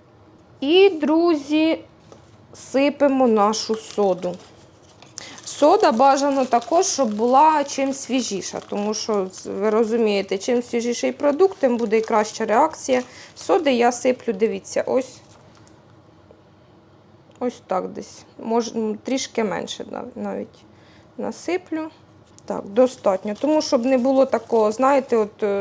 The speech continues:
не відчувалося цієї соди. Зверху ми також присипаємо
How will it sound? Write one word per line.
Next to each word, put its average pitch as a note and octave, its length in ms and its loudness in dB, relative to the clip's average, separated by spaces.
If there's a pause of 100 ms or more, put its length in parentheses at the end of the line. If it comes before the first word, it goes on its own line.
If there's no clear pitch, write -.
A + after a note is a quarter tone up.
(720)
не A3+ 160 -2
відчувалося A3 800 0
цієї A3 460 -2
соди. C4 480 0 (140)
Зверху A3+ 840 0 (340)
ми A3+ 180 0
також C4+ 540 2
присипаємо A3 1080 2